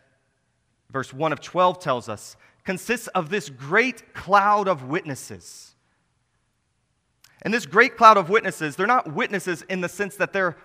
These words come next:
watching you or observing you. Witness can be used in that sense. If we say you witnessed something, it's you observed it, you watched it, you saw it.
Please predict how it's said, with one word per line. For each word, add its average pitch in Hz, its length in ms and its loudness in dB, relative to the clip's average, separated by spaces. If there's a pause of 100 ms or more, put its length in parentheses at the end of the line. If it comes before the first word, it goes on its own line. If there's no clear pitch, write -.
watching 160 560 2
you 147 460 -6
or 151 100 0
observing 156 520 -2
you. 131 360 -10 (320)
Witness 180 280 0
can 180 140 -4
be 156 80 -2
used 165 300 -6
in 139 80 -4
that - 400 -4
sense. - 580 -10
If 110 180 -14
we 120 80 -10
say 127 200 -4
you 120 160 -8
witnessed 131 440 -8
something, 160 360 -10
it's - 180 -12
you 135 80 -8
observed 120 500 -4
it, 139 140 -10
you 135 100 -12
watched 131 420 -4
it, 131 140 -8 (640)
you - 100 -20
saw 175 440 2
it. 147 240 -4